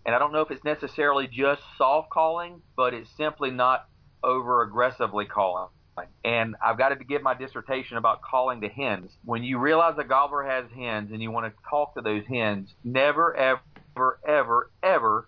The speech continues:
get confrontational and challenge those hens with aggressive yelping and aggressive cutting right off the bat. Just talk to 'em with soft clucks and very light yelps, because at that point, you're not challenging the hen. If that hen is the coy, shy hen,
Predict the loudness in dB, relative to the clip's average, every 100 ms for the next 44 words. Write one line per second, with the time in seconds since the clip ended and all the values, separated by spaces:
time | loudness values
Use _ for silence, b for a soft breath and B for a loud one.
0 | _ -6 -4 0 0 0 -6 -6 -8 -6
1 | -4 -4 -4 -2 0 2 0 -2 -4 -2
2 | -4 -2 -4 -6 -8 -10 -2 0 0 -2
3 | -2 2 2 0 -8 -8 -8 -4 -2 -2
4 | -4 -6 -2 0 -2 -8 -16 _ -12 -2
5 | 2 2 0 0 0 0 -8 _ -20 _
6 | -6 -6 -2 0 0 -2 -4 -4 -4 -6
7 | -8 -2 2 2 2 -2 -16 -20 _ _
8 | _ -4 2 2 0 -10 _ _ _ -12
9 | -10 -6 0 2 2 2 2 0 0 0
10 | -2 _ -10 -2 0 2 0 2 0 -2
11 | -6 -6 -6 -12 -20 _ _ -4 2 2
12 | 2 0 2 2 -2 -8 -8 -4 -2 -2
13 | -2 2 2 0 -6 -2 -2 -4 -12 _
14 | _ -6 -4 -2 -4 -2 2 2 2 0
15 | 2 4 4 0 -8 -10 -12